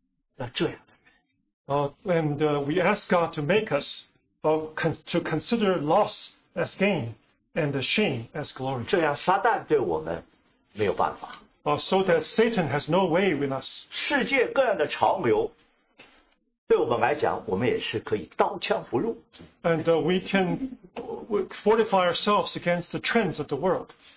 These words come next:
Speaker 1: 我们就可以真正地活在他赏赐给我们极大的荣光、喜乐里面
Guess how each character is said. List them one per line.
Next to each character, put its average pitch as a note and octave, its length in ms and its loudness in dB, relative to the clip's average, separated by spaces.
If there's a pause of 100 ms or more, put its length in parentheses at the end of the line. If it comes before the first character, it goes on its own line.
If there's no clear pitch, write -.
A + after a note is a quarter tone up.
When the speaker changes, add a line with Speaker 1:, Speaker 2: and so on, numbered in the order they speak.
(120)
Speaker 1:
我 B2+ 120 4
们 B2+ 160 2
就 D3 140 0
可 C#3+ 160 0
以 B2 100 0
真 G3+ 300 0
正 E3 260 2
地 F2+ 200 -4 (680)
活 A#2+ 180 2
在 A#2+ 280 0 (1200)
他 B2 320 0 (400)
赏 A#2 380 -2
赐 - 260 -2
给 C#3+ 120 2
我 C3+ 180 2
们 G#2 260 -4 (420)
极 E3+ 240 -2
大 F3 180 0
的 C3 120 -2
荣 C3 360 0
光、 A3 360 0 (280)
喜 - 380 -2
乐 G#3 300 2
里 F#2+ 180 -6
面 A2 300 -2